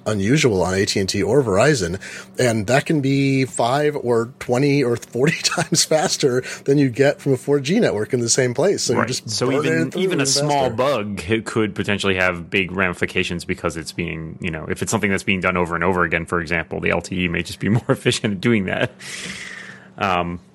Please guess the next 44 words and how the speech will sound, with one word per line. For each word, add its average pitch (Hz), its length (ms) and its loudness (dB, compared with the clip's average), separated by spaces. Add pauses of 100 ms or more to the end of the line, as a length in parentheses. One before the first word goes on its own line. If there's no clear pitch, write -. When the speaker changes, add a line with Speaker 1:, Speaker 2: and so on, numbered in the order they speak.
(160)
Speaker 1:
I 151 60 -2
should 220 200 0
point 196 140 2
Speaker 2:
well, 156 120 2
Speaker 1:
out, 165 40 -2
too, 185 140 0
Speaker 2:
it's 143 80 -2
Speaker 1:
Verizon's 156 400 2
carrier 160 420 2
settings 147 340 2
update, 117 340 2
they 147 140 4
said 156 240 2
they're 139 120 2
gonna 123 160 2
waive 123 260 2
charges 131 540 2
for - 480 -4
overages 120 640 2
incurred 117 680 2 (360)
during 120 380 4
the 98 260 2
week 120 300 -2
or 110 80 2
so 98 320 2
that 92 100 0
that 90 160 2
was 98 140 0
in 98 80 -2
place. 113 320 2
We 110 80 2
haven't 123 240 2
heard. 113 260 2
A 120 120 2
T 139 120 0
and 123 100 2
T 131 180 -2
wouldn't 110 260 -2
comment 110 320 -2
to - 40 -12
the 98 80 -4
New 101 60 0
York 98 140 -4
Times. 147 460 4